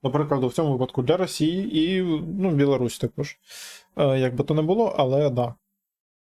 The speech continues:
Для Білорусі також. Е, і тоді вони і так, і так будуть використовувати В П Н, щоб покористуватись тим або іншим застосунком,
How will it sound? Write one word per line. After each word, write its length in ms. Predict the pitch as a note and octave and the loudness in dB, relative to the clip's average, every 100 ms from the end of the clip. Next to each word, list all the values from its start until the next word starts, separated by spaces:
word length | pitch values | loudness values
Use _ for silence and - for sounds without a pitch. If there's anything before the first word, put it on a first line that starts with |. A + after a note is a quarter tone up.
| - C#3+ | -6 0
Для 140 | C3+ | 2
Білорусі 600 | C3+ C3+ C3 C3 B2+ - | 2 2 2 2 0 -2
також. 420 | C#3 A3 C#4 - _ _ _ _ _ _ - | 0 0 -2 -8 _ _ _ _ _ _ -2
Е, 200 | D3 C3 G#3+ _ _ _ _ - | 0 0 -6 _ _ _ _ -4
і 120 | D#3 | 0
тоді 500 | G3 E3+ B2+ B2+ D3 _ _ | 0 0 0 0 -2 _ _
вони 320 | D#3+ D3+ E3 D#3+ | 0 0 0 -2
і 100 | D#3+ | 0
так, 300 | D3 C3 - | 2 0 0
і 40 | |
так 240 | C#3+ B2+ A#2 | 2 0 2
будуть 260 | B2+ A#2+ | 0 2
використовувати 680 | B2+ C3+ B2+ C#3 B2+ B2+ D3 | 2 0 2 2 2 0 0
В 60 | C#3+ | 0
П 80 | |
Н, 100 | C3+ | 0
щоб 180 | B2 B2+ - - | 0 -4 -4 0
покористуватись 840 | C#3+ D3 C#3 - C3+ A#2+ B2+ - | 2 2 2 2 2 2 -2 -2
тим 240 | - C#3 B2+ | -2 0 0
або 180 | B2 | 0
іншим 420 | B2+ B2+ - B2+ C3 | 0 0 -2 -4 -2
застосунком, 880 | E3 C3 B2+ C#3 - B3+ B3+ F#3 C#3+ | 0 0 0 -2 0 -2 0 -2 -2